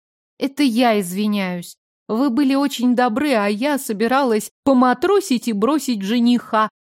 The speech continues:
внезапно свалившегося на голову, но этого же не произошло, поэтому предлагаю зарыть сковородку войны на заднем дворе.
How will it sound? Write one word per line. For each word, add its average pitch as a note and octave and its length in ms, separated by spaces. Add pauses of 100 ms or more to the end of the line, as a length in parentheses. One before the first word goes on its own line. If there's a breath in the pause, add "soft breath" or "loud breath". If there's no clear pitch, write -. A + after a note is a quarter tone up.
внезапно A#3 760
свалившегося A3+ 840
на A#3 180
голову, G3+ 480
но A3 320 (280)
этого A#3 320
же G3+ 120
не A3+ 120
произошло, B3+ 800 (180)
поэтому D#4 560
предлагаю C4+ 720
зарыть A#3 540 (200)
сковородку B3+ 680
войны A3 440 (200)
на A#3+ 200
заднем A#3+ 420
дворе. G#3 440